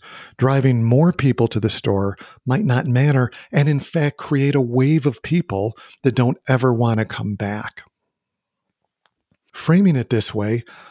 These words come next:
starts giving you a different view of what's happening and allows you to rethink how to talk about the problem so you can actually better direct the way you solve it. At a high level, you have an outcome you want to see,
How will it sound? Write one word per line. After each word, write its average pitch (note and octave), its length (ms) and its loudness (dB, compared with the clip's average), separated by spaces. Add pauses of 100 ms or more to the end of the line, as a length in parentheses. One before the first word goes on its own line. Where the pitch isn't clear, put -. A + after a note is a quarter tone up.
(180)
starts C#3 320 -2
giving D3+ 200 0
you C#3 80 4
a B2+ 40 4
different D3 480 0
view B2 240 0
of A#2 120 -2
what's A2+ 180 -2
happening B2+ 640 -4 (300)
and C3 100 2
allows B2+ 340 2
you D3 80 4
to C3 60 2
rethink B2 680 0
how A#2+ 180 -2
to A2 80 0
talk A2+ 420 -4
about G#2 260 -6
the G#2+ 60 -4
problem G#2 420 -2
so - 140 -4
you A#2+ 140 0
can - 240 -8
actually B2 380 0
better A2+ 280 2
direct A2 480 -2
the E3+ 80 0
way G2+ 240 -2
you A#2 200 0
solve D#3 420 0
it. - 240 -12 (1700)
At A2+ 100 -2
a A2 40 -2
high B2 240 2
level, A#2+ 380 0
you A#2 120 0
have G#2+ 160 -4
an G#2+ 60 -4
outcome A#2+ 340 -2
you A2+ 120 -4
want G#2 200 -4
to G2 100 -8
see, - 320 -10